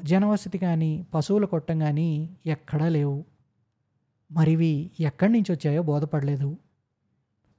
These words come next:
పన్ను ఎగవేయాలనే ఉద్దేశంతో ఎవరైనా చాటుగా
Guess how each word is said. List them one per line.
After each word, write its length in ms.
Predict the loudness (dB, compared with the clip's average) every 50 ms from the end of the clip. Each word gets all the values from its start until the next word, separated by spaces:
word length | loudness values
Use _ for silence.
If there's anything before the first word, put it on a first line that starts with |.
| _ _ -2
పన్ను 240 | 0 2 4 4
ఎగవేయాలనే 680 | 6 6 4 4 4 4 4 4 4 4 2 2 2 2
ఉద్దేశంతో 880 | 0 0 0 -2 -2 -2 -2 -4 -2 -2 0 0 0 0 -2 -2 -4 -4
ఎవరైనా 520 | -4 -2 0 2 2 2 2 2 0 -2 -2 -4
చాటుగా 600 | -4 -2 -4 -4 -4 -2 0 0 0 0 0 -2